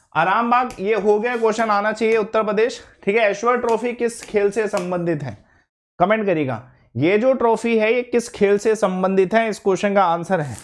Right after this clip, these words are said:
ठीक है। क्या जल्दी से बताइएगा, ये ट्रॉफी किस खेल से संबंधित है, इस क्वेश्चन का आंसर क्या है? है ना, इंपॉर्टेंट क्वेश्चन है, पूछा जा सकता है।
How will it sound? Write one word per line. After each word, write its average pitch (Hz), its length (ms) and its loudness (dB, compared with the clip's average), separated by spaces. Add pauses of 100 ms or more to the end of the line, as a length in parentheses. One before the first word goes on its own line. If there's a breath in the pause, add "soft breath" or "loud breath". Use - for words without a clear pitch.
(180)
ठीक 170 160 2
है। 180 120 -2 (420 soft breath)
क्या 185 200 4 (100)
जल्दी 214 280 -2
से 226 120 0
बताइएगा, 196 420 -2
ये 185 360 0
ट्रॉफी 220 400 -6
किस 220 240 -6
खेल 196 280 -2
से 208 160 -6
संबंधित 185 520 -4
है, 233 140 -6
इस 196 160 -6
क्वेश्चन 196 320 -2
का 196 80 -2
आंसर 175 300 -2
क्या 156 180 -2
है? 101 120 -10 (720)
है 165 80 2
ना, 254 100 2
इंपॉर्टेंट 226 500 0
क्वेश्चन 208 320 0
है, 233 60 0
पूछा 202 340 0
जा 180 140 2
सकता 165 280 -2
है। 110 100 -6